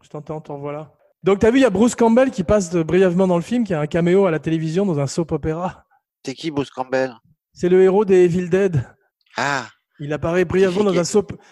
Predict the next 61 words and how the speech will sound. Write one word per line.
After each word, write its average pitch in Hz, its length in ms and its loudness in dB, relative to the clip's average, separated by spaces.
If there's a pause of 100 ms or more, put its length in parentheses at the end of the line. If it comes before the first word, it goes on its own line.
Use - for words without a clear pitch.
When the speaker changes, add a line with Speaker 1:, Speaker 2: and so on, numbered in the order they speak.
(120)
Speaker 1:
dans 151 160 0
un 170 60 0
soap 202 240 -2
opera 190 400 -2
que 175 120 -6
regarde, 156 500 -4
euh, 143 220 -8 (160)
Gaër, 156 500 -2
je 135 120 -8
crois, 151 220 -10
à 147 40 -8
la 139 80 -10
télévision, 139 640 -10 (520)
<laughs> - 680 -10
sur 156 180 -6
un 160 80 -4
écran 175 200 -8 (200)
très, 196 140 -8
très 196 160 -4
brouillé. 165 680 -2 (380)
Speaker 2:
Ah, 104 200 -8
j'ai 95 120 -14
pas - 180 -10
vu 90 140 -10
ça. 87 280 -12
Ça, 80 60 -20 (240)
Speaker 1:
Il 165 40 -4
y 170 40 0
a - 20 0
Speaker 2:
c'est 170 80 -2
Speaker 1:
des 92 40 -4
Speaker 2:
vraiment 90 260 -8
un 92 60 -10
truc - 200 -20 (100)
de - 60 -20
spécialiste. - 880 -14
Speaker 1:
Ouais, 175 320 0
il - 20 0
y 175 60 2
a 170 120 0
des... 170 160 -12
en 156 80 -8
parlant 175 180 -6
de 175 40 -8
trucs 175 160 -12
de 156 40 -10
spécialiste, 175 320 -8
il - 20 -4
y - 20 2
a 185 40 0
des 156 80 -8
petites - 180 -16
statues 190 280 -6
de 165 60 -20
cochons 196 400 -4
partout, 214 560 -6
euh, 170 80 -2
dans 151 120 -8
l'appartement 147 540 -10
de 131 240 -12
Jerry, 139 560 -8